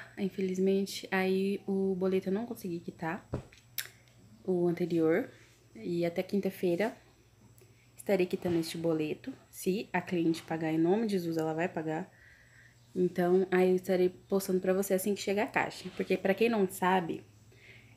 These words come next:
é, na Tupperware, se você atrasa um boleto, se você fez um pedido, mesmo que tenha, por exemplo, tem esse boleto que venceu, e aí tem um pedido que você fez que vai chegar ainda, que vai ter outro boleto. A Tupperware não manda a sua caixa.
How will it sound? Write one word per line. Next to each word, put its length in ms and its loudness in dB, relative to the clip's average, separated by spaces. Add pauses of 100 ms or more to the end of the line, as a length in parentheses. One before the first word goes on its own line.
é, 160 0
na 140 4
Tupperware, 420 2
se 100 -10
você 220 0
atrasa 320 2
um 60 4
boleto, 520 4 (140)
se 120 -18
você 200 2
fez 240 4
um 60 2
pedido, 520 -4 (920)
mesmo 360 2
que 120 -10
tenha, 200 4
por 120 -4
exemplo, 420 -2 (720)
tem 180 0
esse 140 -2
boleto 380 2
que 120 -10
venceu, 840 6 (260)
e 120 2
aí 120 6
tem 200 4
um 60 4
pedido 280 0
que 100 0
você 140 -4
fez 260 0
que 60 -12
vai 100 0
chegar 340 2
ainda, 420 2
que 100 -6
vai 80 2
ter 140 2
outro 160 0
boleto. 600 0 (540)
A 140 4
Tupperware 480 6
não 160 6
manda 500 6 (240)
a 60 -12
sua 200 -2
caixa. 520 -2